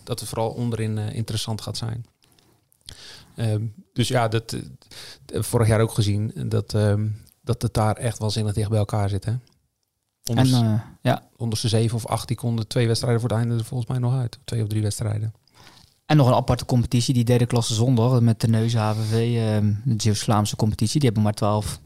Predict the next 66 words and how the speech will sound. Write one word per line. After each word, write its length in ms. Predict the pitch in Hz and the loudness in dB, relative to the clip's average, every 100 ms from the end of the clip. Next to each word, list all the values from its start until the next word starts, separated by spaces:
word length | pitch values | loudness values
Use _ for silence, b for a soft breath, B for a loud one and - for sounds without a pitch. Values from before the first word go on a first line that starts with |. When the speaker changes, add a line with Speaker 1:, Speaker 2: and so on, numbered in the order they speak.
| _ _ | _ _
Speaker 2:
clubs, 300 | - 139 - | 0 0 0
dus 100 | - | -2
daar 100 | 110 | 2
Speaker 1:
Ja. 60 | - | 4
Speaker 2:
moet 100 | 127 | 4
het, 140 | 131 | 2
eh, 220 | 131 127 127 - _ | 4 6 4 0 _
voor 100 | 131 | 0
sommigen 320 | 160 147 135 | 4 4 2
echt 120 | - | 0
gaan 160 | - 131 | 2 4
gebeuren. 340 | 117 117 117 | 4 4 6
Willen 140 | 117 117 | 4 4
Speaker 1:
Ja. 40 | |
Speaker 2:
ze 260 | 117 117 110 - B | 4 4 2 -2 B
Speaker 1:
Daar 120 | 139 | 0
is 80 | 131 | 2
de 80 | 160 | 2
regeling 360 | 160 170 170 | 2 2 2
ook 120 | 165 156 | 4 4
net 180 | 175 | 2
iets 140 | 170 - | 2 0
anders, 280 | 170 147 127 | 4 6 6
hè. 80 | 139 | 6
De 60 | |
laatste 360 | 143 143 - 151 | 6 4 2 -4
twee 320 | - 165 165 | 0 2 4
degraderen 600 | 143 123 131 120 120 117 | 4 4 2 4 4 4
daar 220 | 113 131 | 2 0
en 140 | 165 131 | -2 -4
de 80 | 123 | -2
twee 220 | 151 135 | 0 2
daarboven, 600 | 127 120 131 151 165 190 B B B | 4 4 4 4 0 -2 B B B
die, 420 | - 143 139 139 | -6 -2 0 0
ehm, 300 | 131 131 135 - | 0 -2 -6 -8
eh, 160 | - 131 | -8 -8
gaan 220 | - 135 | -2 0
de 80 | 127 | 2
na-competitie 760 | 127 123 - 117 117 113 - 110 | 0 0 -2 -4 -2 -4 -2 -4
in. 200 | 110 - | -4 -4
Dus 300 | 127 120 - | -2 -2 -4
daar 220 | - 110 117 | -6 -4 -2
heb 160 | 117 | -4
je 80 | 131 | -4
niet 180 | 123 123 | -4 -2
met 200 | 123 - | -4 -4
de, 240 | 120 117 110 | -4 -4 -6
de, 140 | - | -12
de, 220 | - - - | -12 -12 -12
de 160 | - 120 | -6 -2
zes, 500 | 131 123 - - - - | 0 0 0 -6 -12 -12
de, 160 | - 120 131 | -10 -8 -6
de 100 | 110 | -2
variant 320 | 117 117 117 | 0 0 0
van 160 | 120 | -2
zes 240 | 107 123 120 | 2 0 0
die 100 | 117 | -2
we 60 | |
net 180 | 113 107 | 0 -2
benoemden, 360 | 107 110 107 113 | -2 -2 -2 -2
maar 100 | 117 | -2
daar 80 | 113 | -2
geldt 220 | 120 113 | 0 0
het 100 | 117 | -2
voor 160 | - | -4
vier. 380 | 110 123 107 104 | -4 -2 -2 -6